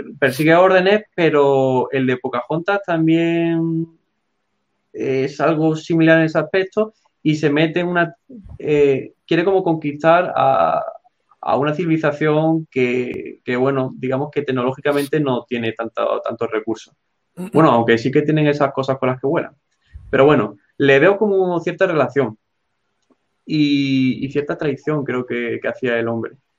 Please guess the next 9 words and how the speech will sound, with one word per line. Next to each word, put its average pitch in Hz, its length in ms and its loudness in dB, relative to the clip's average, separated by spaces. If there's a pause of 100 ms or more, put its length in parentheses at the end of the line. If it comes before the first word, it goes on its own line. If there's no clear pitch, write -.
(120)
Entonces, 135 680 0
¿por 135 180 4
qué 160 80 2
has 190 100 6
escogido 202 360 4
el 190 80 6
Rook, 131 300 0 (720)
eh, 127 240 -2
Ana? 175 280 0